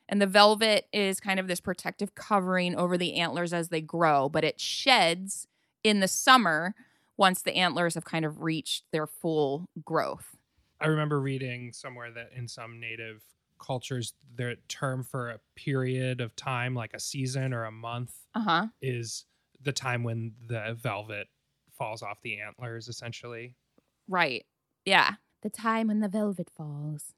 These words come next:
Speaker 1: <gasps> The time of the falling velvet. There it is. <laughs>
Speaker 2: I love that.
Speaker 1: So what's really interesting here,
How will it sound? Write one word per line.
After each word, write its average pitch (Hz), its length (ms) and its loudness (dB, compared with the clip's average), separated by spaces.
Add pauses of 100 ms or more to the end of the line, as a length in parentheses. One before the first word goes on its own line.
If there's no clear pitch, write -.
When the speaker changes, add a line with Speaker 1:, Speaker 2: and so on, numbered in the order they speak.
(280)
Speaker 1:
<gasps> 220 200 -14
The 247 80 2
time 240 380 10
of 220 80 2
the 208 80 2
falling 190 460 2
velvet. 170 540 -4 (680)
There - 220 -4
it - 20 -12 (100)
is. - 200 -2 (720)
<laughs> - 240 -16
Speaker 2:
I - 60 -4
love 139 260 0
that. 104 280 -8
Speaker 1:
So 311 340 6 (100)
what's 302 240 6
really 494 320 8
interesting 247 540 2
here, 170 600 -2